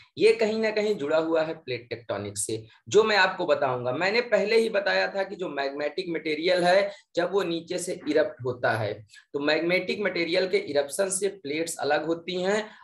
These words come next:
और वो प्लेट्स जो होती हैं जब एक दूसरे से दूर भागती हैं तो सतह का फैलाव होता है, सी फ्लोर स्प्रेडिंग, मैं आपको बताऊंगा। तो सतह का फैलाव होता है और जहां पर प्लेट्स टकरा जाती हैं जा करके कहीं दूसरी तरफ,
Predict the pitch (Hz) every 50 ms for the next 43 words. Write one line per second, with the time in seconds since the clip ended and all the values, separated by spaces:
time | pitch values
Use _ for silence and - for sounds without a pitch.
0 | - - 147 175 180 165 151 156 185 226 240 254 247 214 - - - _ _ _
1 | _ - 160 180 202 233 240 233 240 - - 202 196 190 190 190 185 202 208 202
2 | 208 208 202 175 175 165 165 160 151 156 151 - - 170 180 170 - 196 185 151
3 | 127 113 110 - 151 180 202 214 202 196 151 160 160 151 151 - - 196 190 170
4 | 151 139 113 104 101 - - 131 127 127 123 - - - 143 135 - 160 160 156
5 | - 185 180 185 - 123 120 113 113 110 110 107 107 107 104 - - 110 110 107
6 | 107 - 160 165 151 - 143 139 131 127 113 - - - 110 104 104 101 98 101
7 | 107 123 127 127 - - - 120 101 104 - 113 104 104 104 101 107 107 - -
8 | _ - - - - 170 151 - 196 185 - 226 254 262 240 226 220 220 202 185
9 | 190 196 208 220 214 220 214 214 - 214 214 208 220 233 233 233 - - - _
10 | - 160 165 - 139 165 160 180 208 208 202 202 - - 170 175 185 190 185 -
11 | - - 143 - 160 147 147 139 135 127 120 - - 127 113 110 110 104 104 -
12 | - _ _ _ _ - 156 156 156 156 147 139 147 147 147 147 143 147 139 127
13 | 131 131 127 - 135 127 123 120 110 107 113 110 113